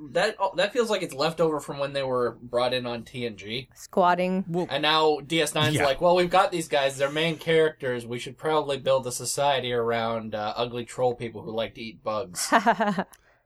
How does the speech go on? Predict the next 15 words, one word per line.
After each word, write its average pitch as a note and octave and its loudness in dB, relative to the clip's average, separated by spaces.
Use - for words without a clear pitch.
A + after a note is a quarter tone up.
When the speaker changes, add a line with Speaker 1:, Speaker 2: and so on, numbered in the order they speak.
Speaker 3:
Yeah, A3+ 0
but G#3+ 0
I A3+ 0
feel C#4+ 0
like C#4+ 0
they B3+ 0
did G#3+ 2
a G#3+ 2
good F#3 0
job, F3+ 2
a E3+ 2
better F3 2
job C#3 2
last B2 -2
time. D2+ -6